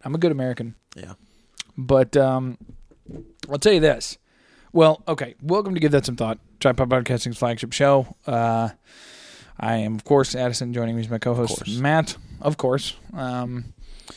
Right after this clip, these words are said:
Speaker 1: <sighs> Matt thinks he's got fat butt disease, and I apologize for that. Um, no, so the mental illness thing, i-, and here's what I meant by, by, by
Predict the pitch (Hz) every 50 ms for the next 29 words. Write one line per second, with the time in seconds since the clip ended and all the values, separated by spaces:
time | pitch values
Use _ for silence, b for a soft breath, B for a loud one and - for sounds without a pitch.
0 | B B B B B B B B B B B B B B B B B B B B
1 | B B B B B B B _ _ _ _ - - - - - - - - -
2 | - - - 135 123 123 117 110 - 120 110 - - - 123 117 - - 117 113
3 | 117 123 135 139 139 131 135 135 135 135 131 123 123 110 107 - - 120 123 120
4 | 127 123 120 - - 127 127 123 123 - B B B B B B B B B _
5 | - 143 131 120 120 120 123 123 123 127 123 110 - - - - - _ _ _
6 | _ _ - - 190 233 254 180 156 - 156 - 220 220 190 214 226 240 202 196
7 | 170 165 170 165 151 - 143 127 123 123 - _ _ - 165 - - - 175 170
8 | 190 220 196 165 160 147 143 143 135 131 131 127 123 123 - 135 131 123 123 123
9 | 120 - _ - 127 120 117 117 117 117